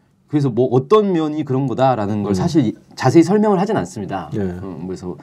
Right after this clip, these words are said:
Speaker 1: 뭐 맛이 어떻다라든지
Speaker 2: 음.
Speaker 1: 이런 것도 사실 좀 객관적으로 비교하기 좀 어렵잖아요. 세계적
Speaker 2: 그렇죠.
Speaker 1: 경쟁력.
Speaker 2: 네, 네.
Speaker 1: 예를 들어서 여기 컵인데 이 컵이 사실 세계적인 경쟁력을 가진 컵입니다라고
Speaker 2: 음.
Speaker 1: 했을 때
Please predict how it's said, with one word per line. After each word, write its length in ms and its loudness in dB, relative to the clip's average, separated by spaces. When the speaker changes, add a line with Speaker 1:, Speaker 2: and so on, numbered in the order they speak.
Speaker 1:
뭐 120 -4
맛이 500 0
어떻다라든지 800 -10
Speaker 2:
음. 200 -8
Speaker 1:
이런 180 4
것도 160 2
사실 320 -4
좀 400 -4
객관적으로 420 4
비교하기 280 0
좀 120 0
어렵잖아요. 420 -4
세계적 300 -4
Speaker 2:
그렇죠. 100 -6
Speaker 1:
경쟁력. 360 -8
Speaker 2:
네, 120 -10
네. 60 -4
Speaker 1:
예를 120 0
들어서 260 0
여기 160 0
컵인데 560 2
이 120 -4
컵이 460 2
사실 340 -6
세계적인 540 2
경쟁력을 480 2
가진 200 -4
컵입니다라고 680 -4
Speaker 2:
음. 60 -4
Speaker 1:
했을 160 -10
때 220 -12